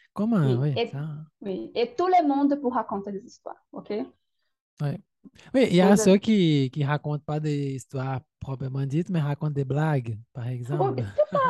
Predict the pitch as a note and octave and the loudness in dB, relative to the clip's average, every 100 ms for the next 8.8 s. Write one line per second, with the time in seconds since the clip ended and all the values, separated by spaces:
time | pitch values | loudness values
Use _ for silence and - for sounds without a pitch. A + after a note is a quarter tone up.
0 | - - C#4+ C#5 F#4+ G4+ A4 - G#4+ A4 | 0 -2 0 2 4 4 4 4 4 6
1 | G4 G4 - E4 D#4 A#3 C4+ A#3+ D4 D4 | 4 0 0 2 2 2 2 0 -2 -4
2 | G4+ C4 C#4 G#3 F#3 F3 F#3+ F#3+ G3 F3+ | -2 0 -2 -2 0 2 2 4 4 2
3 | F#3+ F#3+ F#3+ F#3 F3+ D#3+ D#3+ E3+ D3+ - | -2 -2 -2 -4 -4 -2 -2 -4 -6 -8
4 | - G3 G#3+ G3+ F#3+ A3 E3 F3 F3+ D#3 | 2 2 4 2 2 2 0 0 -4 -14
5 | - D3 C#3 E3+ D#3+ D3+ C#3+ D3+ D3 D3+ | -12 -10 -4 -2 0 -2 -2 -4 -6 -10
6 | F#3+ F#3 - A3 A3+ A#3+ A3+ G3 F#3+ G3+ | -6 -6 0 4 4 4 4 4 4 4
7 | A3+ A3+ F#3+ F3 F3 E3 E3 E3 A#3+ E3 | 6 6 4 2 0 -2 -4 0 0 2
8 | B3+ C4+ G#4+ F4+ G#3+ F#3+ F3+ | 2 2 4 2 0 -2 -4